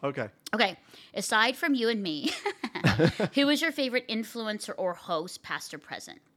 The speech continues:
Speaker 1: Mm. I, I, I have an appreciation for different people for different reasons.
Speaker 2: Okay.
Speaker 1: Um, but let's just talk about Huntley Street for a second, because I worked under him when I was first here, and I'd have to say David Mains in terms of a
Speaker 2: Oh,
Speaker 1: host.
Speaker 2: yeah.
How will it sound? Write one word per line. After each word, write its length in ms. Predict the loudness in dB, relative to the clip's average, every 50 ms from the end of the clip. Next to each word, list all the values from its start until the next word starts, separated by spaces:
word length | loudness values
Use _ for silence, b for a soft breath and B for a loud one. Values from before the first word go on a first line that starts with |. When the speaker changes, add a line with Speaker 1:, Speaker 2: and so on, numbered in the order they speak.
| -20 -18
Speaker 1:
Mm. 160 | -18 -18 -18 -20 -20 _ _ _ _ _ _ _ _ _ _ _ _ _ _ _ _ _ _ -20 _ _ _ _ _ _ _ _ _ _ _ -10 -10 -10 B B B B B B B B B B B B B
I, 60 | -4
I, 260 | -2 2 4 4 4 4
I 600 | 2 -4 -4 -6 -8 -10 -14 -16 -18 -20 -12 0 6
have 100 | 6 6
an 60 | 6
appreciation 460 | 6 4 4 4 4 4 2 2 2
for 80 | 0 0
different 240 | 0 0 -4 -2
people 240 | -2 -2 0 0 -2
for 120 | -2 -2 0
different 360 | 0 0 0 0 -4 -4 -2
reasons. 600 | 0 0 0 0 0 -2 -4 -4 -2 0 2 4
Speaker 2:
Okay. 100 | 4 4
Speaker 1:
Um, 680 | 6 6 4 4 2 2 0 0 -2 -2 -2 -4 -6 -10 B B B B B B B B B B
but 100 | 4 4
let's 140 | 4 4 2
just 160 | 0 0 4
talk 180 | 6 6 6
about 160 | 6 4 2 2
Huntley 200 | 2 0 -2 -4
Street 260 | -8 -6 -8 -8 -8 -8
for 120 | -8 -6
a 40 | -6
second, 560 | -4 -4 -6 -6 -6 -8 -8 -8 -10 -14 -16 -18 -12 -6 -4
because 360 | -4 -2 0 2 0 2 2
I 120 | 2 2 2
worked 320 | 4 4 2 2 2 0
under 140 | -2 0 0
him 140 | -2 -2 -2
when 100 | -2 -2
I 40 |
was 140 | -2 -4 -4
first 320 | -2 -2 -2 -2 -2 -4 -2
here, 220 | -2 -2 -2 -2
and 100 | 0 0
I'd 100 | 2 4 4
have 120 | 2 2 0
to 60 | -2
say 160 | -4 -4 -2
David 320 | -2 -2 -2 -2 -2 -4
Mains 180 | -4 -4 -4 -4
in 320 | -2 -2 -2 0 0 2
terms 180 | 2 2 2 2
of 80 | 2 0
a 40 |
Speaker 2:
Oh, 20 | 2
Speaker 1:
host. 440 | 2 2 2 2 0 -2 -6 -4 -2
Speaker 2:
yeah. 220 | 0 2 2 2